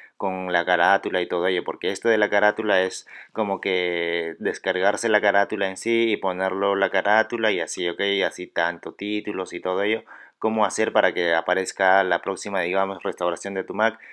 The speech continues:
desde cero y lo vuelvas a pasar con todos esos atributos?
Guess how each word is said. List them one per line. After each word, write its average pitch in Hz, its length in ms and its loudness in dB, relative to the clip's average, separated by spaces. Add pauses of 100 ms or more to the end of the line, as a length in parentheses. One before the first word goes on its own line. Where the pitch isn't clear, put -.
(120)
desde 87 220 -4
cero 113 260 2
y 113 60 4
lo 98 100 0
vuelvas 95 300 2
a 92 80 -6
pasar 98 320 -2
con 92 180 -6
todos 92 400 -2
esos 92 280 -4
atributos? 87 680 -4